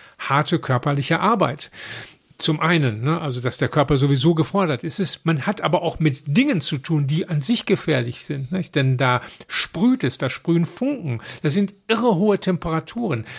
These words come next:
da steigen Dämpfe, Gase auf, die äußerst gefährlich sind für den Körper.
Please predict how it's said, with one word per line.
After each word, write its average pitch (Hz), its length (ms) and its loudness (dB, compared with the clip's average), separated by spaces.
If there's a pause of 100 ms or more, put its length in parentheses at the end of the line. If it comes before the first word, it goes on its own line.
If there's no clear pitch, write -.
da 143 300 0 (320)
steigen 165 600 0
Dämpfe, 165 480 2
Gase 151 600 0
auf, 123 420 -2
die 156 280 2 (240)
äußerst 190 480 2
gefährlich 190 480 0
sind 123 260 0 (300)
für - 160 0
den 127 160 2
Körper. 147 480 2